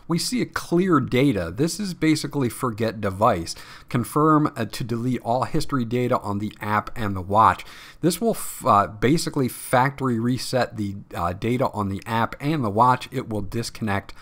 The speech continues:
from Bluetooth. And again, you can also, uh,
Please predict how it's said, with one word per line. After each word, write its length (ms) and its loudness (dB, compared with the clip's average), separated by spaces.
from 460 -2
Bluetooth. 480 0
And 160 0
again, 580 4
you 120 -2
can 140 -4
also, 680 4
uh, 260 0